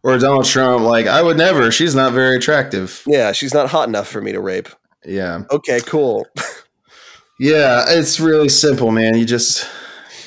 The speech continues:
Speaker 1: you just say no.
Speaker 2: Yeah. At least there was this, the story, which has not been confirmed or denied, from, I think, the Met Gala of Elon Musk sending one of his goons to ask out some act-,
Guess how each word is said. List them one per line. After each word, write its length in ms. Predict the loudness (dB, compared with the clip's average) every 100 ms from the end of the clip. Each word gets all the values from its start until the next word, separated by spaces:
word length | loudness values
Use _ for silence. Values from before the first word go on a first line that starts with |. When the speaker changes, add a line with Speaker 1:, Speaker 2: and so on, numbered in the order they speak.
| -4
Speaker 1:
you 100 | 0
just 300 | 2 2 2
say 160 | 2 2
no. 480 | 2 2 0 -4 -10 _ _ _ _ -6
Speaker 2:
Yeah. 420 | -4 -2 -6 -8 -18 _ _ _ _ -4
At 60 | -2
least 220 | 0 0
there 80 | 0
was 160 | 0
this, 160 | -4 -6
the 200 | -8 -8
story, 440 | -6 -4 -2 0
which 180 | -2 -4
has 160 | -6 -2
not 220 | -2 -2
been 180 | -4 -4
confirmed 480 | -10 -6 -6 -4
or 100 | -4
denied, 460 | -4 -6 -4 -4 -6
from, 240 | -8 -8
I 40 | -6
think, 180 | -6 -6
the 80 |
Met 240 | -4 -4 0
Gala 460 | 0 0 0 -2 -6
of 200 | -6 -6
Elon 320 | -6 -4 -4 -2
Musk 420 | -4 -4 -8 -14 -20 _ _ _ _ _ _ _ _
sending 520 | -4 -2 -2 -2 -4 -6
one 180 | -4 -2
of 60 | -2
his 160 | -6
goons 420 | -6 -4 -4 -4 -6
to 100 | -4
ask 280 | -4 -4
out 240 | -6 -6 -6
some 540 | -6 -6 -8 -12 -20 _ _ _ _ -10
act-, 360 | -10 -10 _